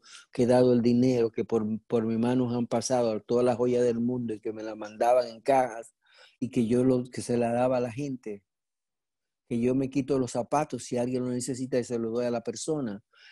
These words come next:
Es, es, es una cosa que yo respeto, es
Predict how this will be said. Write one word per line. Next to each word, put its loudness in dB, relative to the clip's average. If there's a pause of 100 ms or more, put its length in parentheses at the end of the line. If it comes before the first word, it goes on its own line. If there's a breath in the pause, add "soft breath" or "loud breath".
(140)
Es, 2
es, -6 (1200)
es -2
una 0
cosa 0
que -2
yo 2 (480)
respeto, 0
es 0